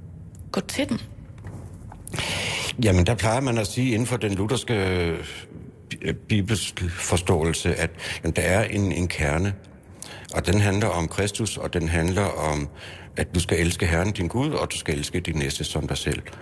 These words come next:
Speaker 2: Og så må vi se alt andet i lyset derudfra. Det er det, Jesus også selv gør, når han gør et eller andet, hvor folk kommer og siger til ham, "Det må du ikke."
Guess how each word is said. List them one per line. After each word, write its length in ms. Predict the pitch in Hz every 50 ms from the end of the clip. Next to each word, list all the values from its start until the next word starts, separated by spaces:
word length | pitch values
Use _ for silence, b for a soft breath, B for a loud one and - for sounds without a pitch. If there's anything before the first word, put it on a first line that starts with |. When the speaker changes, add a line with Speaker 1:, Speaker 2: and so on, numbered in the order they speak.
| B B B B B B B - -
Speaker 2:
Og 100 | - 82
så 140 | - - 110
må 140 | 101 120 127
vi 80 | 90
se 320 | 82 - - 113 107 - -
alt 200 | 95 101 85 -
andet 340 | 85 87 92 107 95 - -
i 40 | 78
lyset 440 | 78 82 110 - - - 107 104 -
derudfra. 540 | 101 101 101 101 85 - - 107 90 87 87 B B B B B B B B -
Det 60 | 117
er 40 | 117
det, 240 | - 117 110 104
Jesus 240 | 113 113 - - -
også 240 | - 104 - - -
selv 180 | - 165 156 -
gør, 160 | - 107 92
når 120 | 85 98
han 260 | 95 98 85 85 80
gør 140 | 78 - 101
et 120 | 87 85 82
eller 120 | 87 80
andet, 180 | 78 85 101 92
hvor 280 | 85 87 80 65 - -
folk 220 | - - 82 -
kommer 180 | - 85 80 73
og 60 | 78
siger 180 | 76 - 87 87
til 120 | - 85
ham, 80 | 73 71
"Det 120 | - 131
må 140 | 131 123 127
du 100 | - 92
ikke." 180 | 76 73 -